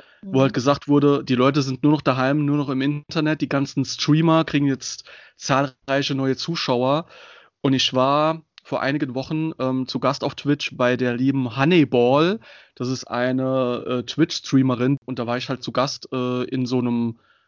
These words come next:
Speaker 1: Talk. Da ging's ums Schreiben und Veröffentlichen. Also da, ähm,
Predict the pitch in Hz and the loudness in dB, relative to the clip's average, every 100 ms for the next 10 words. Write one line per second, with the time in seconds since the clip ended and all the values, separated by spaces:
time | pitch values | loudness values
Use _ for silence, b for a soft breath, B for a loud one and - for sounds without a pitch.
0 | b - 131 139 160 - - 139 151 117 | b 0 4 4 4 -2 -16 -6 -4 -2
1 | 139 135 - 131 127 113 - - 120 127 | -2 -2 -4 -2 -2 -4 -8 -2 0 2
2 | 131 - 127 - 127 123 139 113 104 107 | 0 -4 -8 -2 -2 -2 -4 -4 -6 -8
3 | 95 - - 113 104 110 113 110 - 113 | -12 -16 -6 -6 -2 0 0 -2 -2 -2
4 | 113 110 | -2 -4